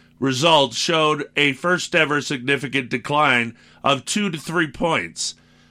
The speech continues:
about a quarter of grade level worth in mathematics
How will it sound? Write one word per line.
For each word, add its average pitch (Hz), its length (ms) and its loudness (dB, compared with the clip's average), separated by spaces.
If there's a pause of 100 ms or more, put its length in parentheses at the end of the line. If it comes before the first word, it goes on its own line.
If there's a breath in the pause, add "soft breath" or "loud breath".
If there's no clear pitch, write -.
(160 soft breath)
about 170 300 2
a 160 40 0
quarter 180 560 2
of 127 340 2 (200)
grade 147 480 2
level 131 380 0
worth 120 400 0
in 117 160 -4
mathematics 135 800 0